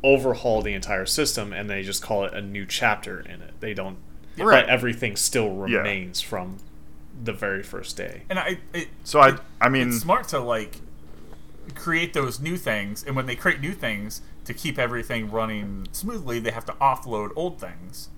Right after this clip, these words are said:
Speaker 3: And doing that, like, especially looking at it, like, skin-wise and weapon-wise and things like that, I mean, that,
Speaker 2: Hmm.
Speaker 3: that's actually pretty simple, and it allows you to kind of create, like, a, a,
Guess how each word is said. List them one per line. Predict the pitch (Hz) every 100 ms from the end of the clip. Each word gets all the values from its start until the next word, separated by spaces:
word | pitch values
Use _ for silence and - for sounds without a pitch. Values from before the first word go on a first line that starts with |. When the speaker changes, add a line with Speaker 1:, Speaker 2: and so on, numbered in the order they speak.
| - - - - - - 143
Speaker 3:
And | 127 117 110 104 - 139 127
doing | 180 208 147
that, | 117 107
like, | 113 101 -
especially | 135 - 151 139 113
looking | 107 113 110
at | 104
it, | 92 82
like, | 95 90 - - - - - - -
skin-wise | - - 175 151 139 135 123 110
and | 101
weapon-wise | 123 127 120 113 110 107 101 101
and | 101
things | 127 113 -
like | 90 87
that, | 95 110 180 - - - - - - - - - - - - -
I | 139
mean, | 135 127 113 107 -
that, | 139
Speaker 2:
Hmm. | 165
Speaker 3:
that's | 147 151
actually | 151 - 131 107
pretty | - 151 113 104
simple, | 131 123 82 78
and | 113 117
it | 113
allows | 110 117 113
you | 104
to | 95
kind | 117
of | 95 - -
create, | - 101 101 98 -
like, | 95 90
a, | 90 87 85 87 - - - - - - - 104
a, | 95